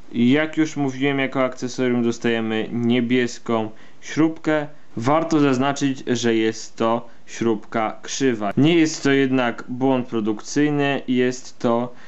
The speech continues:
działanie celowe. W końcu nasza historia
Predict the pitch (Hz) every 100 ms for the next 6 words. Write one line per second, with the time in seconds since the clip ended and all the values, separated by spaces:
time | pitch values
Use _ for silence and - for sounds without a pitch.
0 | - - - 110 123 120 120 117 117 113
1 | 110 - - - - - - 143 175 156
2 | 104 101 90 165 165 160 156 151 147 131
3 | 120 - 135 127 127 123